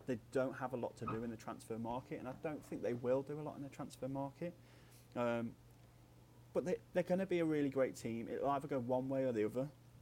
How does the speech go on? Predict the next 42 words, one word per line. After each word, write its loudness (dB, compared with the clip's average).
Um, 0
and -4
they'll 4
either 2
struggle 2
with, 0
with -2
confidence -2
and 0
mentality -4
and -2
see -2
themselves -2
as -10
a -8
team -4
that's -6
come -4
up, -6
or 4
they'll 4
really -2
go 2
for -6
it, -6
and -6
they'll -2
do, 0
they'll 2
do 0
exactly -2
what 0
Tottenham -4
and -2
Manchester -6
United -6
did -6
in -4
their -2
first -6
seasons -6
up -8